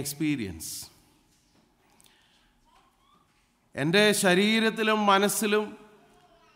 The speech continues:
ഒന്ന് പുതുക്കപ്പെടുവാനായിട്ടുള്ള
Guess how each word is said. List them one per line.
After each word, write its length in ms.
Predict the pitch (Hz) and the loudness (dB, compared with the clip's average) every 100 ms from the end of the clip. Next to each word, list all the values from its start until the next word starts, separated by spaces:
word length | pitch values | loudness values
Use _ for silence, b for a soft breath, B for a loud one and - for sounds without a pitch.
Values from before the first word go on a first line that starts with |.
| _ _ _ _ - - _ _ _ 175 | _ _ _ _ -20 -20 _ _ _ -2
ഒന്ന് 140 | 185 156 | -2 0
പുതുക്കപ്പെടുവാനായിട്ടുള്ള 1300 | 175 190 220 190 185 185 175 175 170 165 165 165 160 | 0 0 -2 -2 0 4 4 4 2 0 -2 -4 0